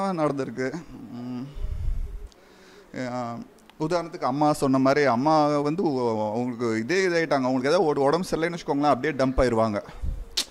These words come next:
அவங்களுக்கு என்ன பண்றதே தெரியல. நான் அப்ப மதியம் எனக்கு rest, அ, Sunday rest நாள் ஜா-, மதியம் தூங்கிட்டு அடுத்த நாள் school போறக்கா wait பண்ணிட்டு மதியம் தூங்கிட்டு வந்து தடாதடம் கதவு தட்டுறேன். "என்ன ஆச்சு?" அப்படின்னா, "இந்த மாதிரி உடம்பு எனக்கு வலிக்குது, எங்க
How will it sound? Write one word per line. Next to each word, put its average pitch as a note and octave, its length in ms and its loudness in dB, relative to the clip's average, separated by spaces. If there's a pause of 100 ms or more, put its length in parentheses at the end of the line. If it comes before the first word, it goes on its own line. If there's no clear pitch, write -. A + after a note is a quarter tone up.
(560)
அவங்களுக்கு E3+ 680 2
என்ன F3+ 220 0
பண்றதே F#3+ 220 -2
தெரியல. E3 380 2
நான் D3 180 2
அப்ப E3 180 0
மதியம் D3+ 440 0
எனக்கு C3 240 0
rest, C3+ 540 0
அ, C3+ 260 2
Sunday C3+ 340 2
rest C3 220 0
நாள் D#3+ 220 -2
ஜா-, B2+ 200 4
மதியம் C3 280 0
தூங்கிட்டு C#3+ 440 0
அடுத்த C3 200 0
நாள் C#3+ 120 0
school C#3+ 300 -6
போறக்கா C3+ 220 -2
wait C3+ 200 0
பண்ணிட்டு D3 360 0
மதியம் D#3+ 340 0
தூங்கிட்டு F3 260 -2
வந்து C#3 280 0
தடாதடம் C#3+ 480 0
கதவு D3 260 2
தட்டுறேன். D3+ 180 -2
"என்ன D3 180 -2
ஆச்சு?" E3 240 -4
அப்படின்னா, D3 320 -6 (260)
"இந்த - 160 -4
மாதிரி D3 220 4
உடம்பு D3+ 300 2 (400)
எனக்கு C3 320 0
வலிக்குது, C#3+ 560 0
எங்க B2+ 200 -2